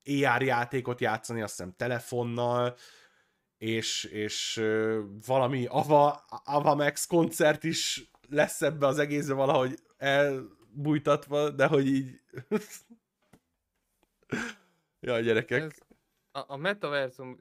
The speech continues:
Speaker 2: ízű kóla, a Coca-Cola Bite egy ordinári nagy fasság,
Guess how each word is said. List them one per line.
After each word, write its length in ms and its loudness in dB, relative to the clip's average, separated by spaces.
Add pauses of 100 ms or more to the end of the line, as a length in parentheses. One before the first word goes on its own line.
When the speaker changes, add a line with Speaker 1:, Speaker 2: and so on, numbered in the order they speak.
(100)
Speaker 2:
ízű 480 -16
kóla, 580 -10
a 160 -18
Coca-Cola 680 -12
Bite 380 -10
egy 280 -18 (280)
ordinári 680 -6
nagy 180 -16
fasság, 840 -10